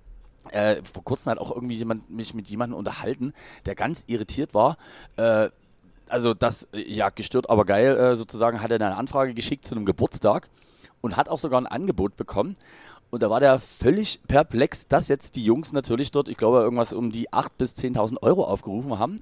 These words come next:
und das durchaus ein Preis ist, den du halt für einen anderthalb Stunden Act zahlst. Also wenn der auch, sagen wir mal, einen gewissen Bekanntheitsstatus hat, mittlerweile ja eher an Spotify-Klicks gemessen oder auch an irgendwelchen, äh, T V und YouTube-Auftritten.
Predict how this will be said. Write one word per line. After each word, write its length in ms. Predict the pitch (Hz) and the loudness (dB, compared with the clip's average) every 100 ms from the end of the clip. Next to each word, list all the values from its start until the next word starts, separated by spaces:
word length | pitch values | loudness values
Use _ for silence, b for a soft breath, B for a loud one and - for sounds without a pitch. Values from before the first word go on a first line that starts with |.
| - | -8
und 280 | 113 113 110 B B B B | -4 -4 -6 B B B B
das 240 | 113 - | -4 -4
durchaus 640 | - 127 190 - 131 143 - | -8 -4 -4 0 2 2 -2
ein 180 | 104 101 | -8 -4
Preis 400 | - - 113 165 | -4 -2 -2 -2
ist, 300 | - 190 - | -6 -8 -6
den 140 | 104 117 | -6 -4
du 160 | 160 | -4
halt 200 | 107 101 | -4 -6
für 160 | - 123 | -6 -6
einen 160 | 123 - | -6 -8
anderthalb 420 | - 110 127 131 | -6 -4 -4 -4
Stunden 440 | - - 117 180 - - | -8 -10 -10 -10 -12 -10
Act 320 | 131 - - | -12 -12 -12
zahlst. 540 | - 90 131 - - | -6 -2 -2 -4 -6
Also 280 | 120 117 120 87 | 0 2 2 2
wenn 180 | 143 | 2
der 160 | 143 135 | 4 2
auch, 140 | 120 - | 0 -2
sagen 140 | 117 | -2
wir 60 | 120 | -2
mal, 80 | 113 | -6
einen 80 | |
gewissen 300 | 98 120 120 | -8 -8 -6
Bekanntheitsstatus 920 | 101 - 127 131 123 - 113 113 113 107 | -8 -4 -4 -2 -4 -4 0 0 0 -2
hat, 200 | 110 - B B B B _ _ | -2 -4 B B B B _ _
mittlerweile 460 | 104 110 104 104 107 | -6 -2 2 4 6
ja 100 | 104 | 4
eher 360 | 90 104 104 | 4 2 0
an 300 | 95 98 95 - | -2 -10 -10 -12
Spotify-Klicks 960 | - - 120 123 117 110 - 117 - - | -4 0 0 0 -4 -4 -4 -6 -6 -6
gemessen 440 | 101 110 123 113 | -4 -4 -4 -4
oder 260 | 90 98 87 | 0 2 2
auch 100 | 110 | 0
an 140 | 101 | -6
irgendwelchen, 800 | 98 101 101 98 95 95 90 92 | -6 -6 -2 -2 -2 -8 -6 -8
äh, 360 | 76 92 90 90 | -6 -4 -4 -6
T 200 | - 101 | -8 -8
V 240 | - 107 | -2 0
und 180 | 113 90 | 0 -4
YouTube-Auftritten. 840 | 87 - 92 - - - 92 - | -6 -6 -6 -8 -10 -8 -8 -8